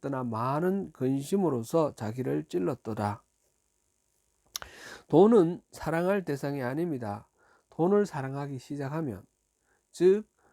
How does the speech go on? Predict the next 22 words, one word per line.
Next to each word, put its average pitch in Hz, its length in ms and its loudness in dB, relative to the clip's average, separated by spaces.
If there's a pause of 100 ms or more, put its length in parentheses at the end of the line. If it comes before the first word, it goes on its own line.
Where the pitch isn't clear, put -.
(180)
어, 127 320 -4
돈을 226 600 4
목적으로 170 600 -2
삼기 127 400 -8
시작하면 139 680 -4 (440)
그것을 202 420 0 (100)
뿌리로 175 340 0
해서 127 420 -6 (220)
일만 147 380 -4
악이 131 480 -4 (300)
발생하게 123 880 -8
되는 120 280 -6
것입니다. 117 540 -6 (720)
예수를 233 400 4
믿는 165 380 0
사람 143 260 0
가운데도 123 640 -4 (300)
돈의 165 460 0
욕심을 127 1120 -6 (160)
두고 123 500 -6 (320)
유혹에 160 420 2
빠지는 131 600 -6